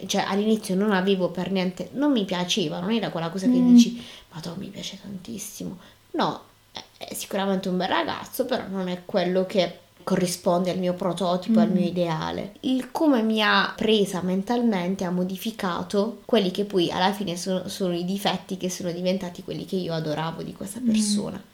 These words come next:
Speaker 1: Nel momento in cui c'è stato quel qualcosa che ha interrotto quella connessione mentale, è venuta meno poi anche la connessione
Speaker 2: Mm.
Speaker 1: fisica.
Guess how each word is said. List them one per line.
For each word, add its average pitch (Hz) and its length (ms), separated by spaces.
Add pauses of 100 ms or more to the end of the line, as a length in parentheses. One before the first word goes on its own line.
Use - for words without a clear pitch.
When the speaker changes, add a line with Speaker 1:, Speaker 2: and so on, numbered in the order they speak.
(360)
Speaker 1:
Nel 233 160
momento 294 240
in 233 120
cui 190 260
c'è 175 120
stato 180 440
quel 180 180
qualcosa 190 600
che 180 120
ha 170 40
interrotto 185 720
quella 180 200
connessione 196 540
mentale, 214 840 (280)
è 220 120
venuta 202 380
meno 170 300
poi 120 200
anche - 280
la - 100
connessione 202 540
Speaker 2:
Mm. 196 40
Speaker 1:
fisica. - 440